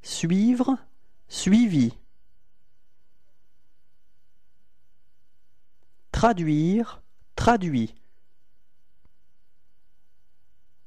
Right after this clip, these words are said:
Vendre, vendu.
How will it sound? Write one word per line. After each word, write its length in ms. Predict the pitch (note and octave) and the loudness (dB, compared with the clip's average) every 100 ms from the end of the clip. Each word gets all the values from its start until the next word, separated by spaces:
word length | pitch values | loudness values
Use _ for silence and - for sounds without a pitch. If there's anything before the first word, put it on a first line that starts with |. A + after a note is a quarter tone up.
| - - - - - - - - - - - - | -16 -16 -16 -16 -16 -16 -16 -16 -16 -16 -16 -8
Vendre, 640 | C3 B2+ D#3+ G3+ A3+ A3 B3 - - - - - | 0 6 6 6 0 -2 -4 -6 -16 -16 -6 2
vendu. 560 | C3 G#3+ A#3+ C#3 A2+ | 6 6 6 0 -2